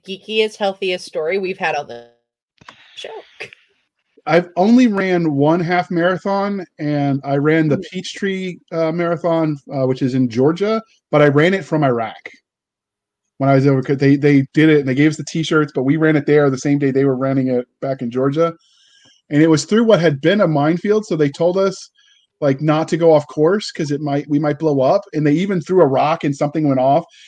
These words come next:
Speaker 2: But looking back on it, I'm like, "The Army can't have been that dumb." That was probably a prop just to mess with our minds. It's probably not really a minefield, but at the time, we were believers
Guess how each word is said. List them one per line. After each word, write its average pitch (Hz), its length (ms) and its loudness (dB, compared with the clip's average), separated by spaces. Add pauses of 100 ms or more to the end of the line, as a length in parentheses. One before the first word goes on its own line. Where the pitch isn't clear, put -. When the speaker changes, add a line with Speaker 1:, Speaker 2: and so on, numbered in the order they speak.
(180)
Speaker 2:
But 156 100 -2
looking 208 280 2
back 160 280 0
on 196 120 -4
it, 185 100 -4
I'm 156 140 -2
like, 135 180 0 (120)
"The 208 120 -2
Army 254 240 4
can't 208 260 -2
have 165 100 0
been 139 180 2
that 139 200 2
dumb." 123 180 0
That 208 140 6
was 277 160 2
probably 214 280 4
a 135 100 4
prop 135 340 -4
just 127 140 -12
to 131 80 -4
mess 131 260 0
with 139 100 -4
our 120 120 0
minds. 131 460 -2 (440)
It's 311 140 0
probably 208 320 4
not 147 300 -2
really 147 320 4
a 127 60 2
minefield, 120 480 -4
but - 80 0
at 185 100 2
the 202 80 2
time, 226 340 2
we 208 100 4
were 175 120 4
believers 127 680 -4